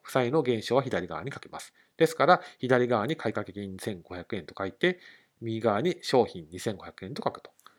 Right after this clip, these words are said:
この前提で勘定口座元帳を見ていくとこちらの通りです。仕分けの左側に買掛金二千五百円と書かれていますから、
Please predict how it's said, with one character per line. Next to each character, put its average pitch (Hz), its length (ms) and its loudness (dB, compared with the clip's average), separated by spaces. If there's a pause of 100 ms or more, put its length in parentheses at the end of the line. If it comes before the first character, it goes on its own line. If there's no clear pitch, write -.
こ - 160 -4
の 160 120 2
前 165 100 2
提 156 280 2
で 214 140 4
勘 131 260 -4
定 117 160 0
口 107 200 -2
座 90 120 -6
元 92 220 -6
帳 95 160 -4
を 147 80 0
見 131 80 -6
て - 80 -6
い - 20 -8
く 95 80 -8
と 143 80 2
こ - 120 -6
ち 92 100 -10
ら 76 80 -8
の 73 80 -18
通 71 160 -10
り - 80 -14
で 123 100 0
す。 - 100 -10 (300)
仕 - 160 -6
分 131 160 -2
け 156 60 0
の 185 160 4
左 110 320 0
側 90 180 -2
に 147 140 -4
買 117 180 -2
掛 110 220 -12
金 104 160 -8
二 104 80 -8
千 110 120 -4
五 90 60 -12
百 98 220 -8
円 85 80 -10
と - 100 -16
書 - 60 -12
か 113 80 0
れ 98 40 -6
て - 120 -10
い 78 40 -10
ま 104 120 -10
す - 100 -14
か 113 80 -6
ら、 - 160 -8